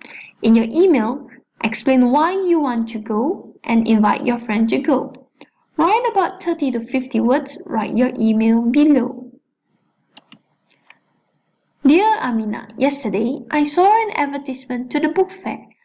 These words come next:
I would like to go to the book fair with you because we both enjoy reading storybooks. Besides, I need to buy a few workbooks for my upcoming examinations. Lastly, I remembered that you wanted to buy some pencils.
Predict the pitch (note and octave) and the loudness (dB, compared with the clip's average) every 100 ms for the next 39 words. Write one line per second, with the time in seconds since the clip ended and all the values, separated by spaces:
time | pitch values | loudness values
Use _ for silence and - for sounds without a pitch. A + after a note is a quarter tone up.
0 | - - - G#3+ A3 A3+ D#4+ G4 - G#4 | -20 -20 -4 -2 0 0 0 -2 -8 -4
1 | F#4+ F#4+ E4 C#4 C4 B3+ - B3 A#3 - | -4 -2 -2 -2 -2 -4 -4 -4 -4 0
2 | D4 C4+ A3+ - A3+ A3+ C4+ C4+ D#4 F4 | 2 2 -2 -2 -2 -2 -4 -2 0 0
3 | - - A#3 A3+ A#3 A#3+ A#3+ A#3 B3 B3 | -2 -6 -2 0 0 0 2 2 2 -2
4 | - F4 B3+ A3+ - - - _ _ _ | 0 2 2 -2 -10 -18 -20 _ _ _
5 | - A3+ A3+ - A3 C4 - _ _ _ | 0 0 0 -2 -2 -2 -8 _ _ _
6 | - E4 G#4+ B4+ G#4+ F#4 F4 F4 D4 D#4 | -6 -2 0 0 -2 0 0 0 -2 0
7 | D#4 C#4 C4 G#3+ A#3 - - A#3 A3 A3+ | 2 2 0 -2 -4 -6 -2 2 2 0
8 | D#4 D#4 - A3+ A3 - G#3 - C4 A#3 | -4 -6 -6 -2 -2 -4 -8 -4 0 0
9 | G3+ - - - - A3+ _ _ _ _ | -2 -8 -12 -14 -16 -18 _ _ _ _
10 | _ - B3+ D4 D4 - A3+ A3+ A3+ - | _ 2 2 4 0 -4 -4 -4 -4 -10
11 | - _ - G#3 G#3 G#3+ A3+ C#4 D#4 C#4 | -20 _ -8 -2 2 4 4 4 2 0
12 | A3+ G#3+ - A3 A3 B3 C#4+ D4 A#3 A3+ | -2 -6 -6 -4 0 0 0 -2 -4 -4
13 | A3 A3+ A3+ A3+ B3 B3 C4 - - D#4 | -2 0 0 -2 -6 -4 -6 -8 -2 0
14 | D4 - - - | 0 -4 -8 -14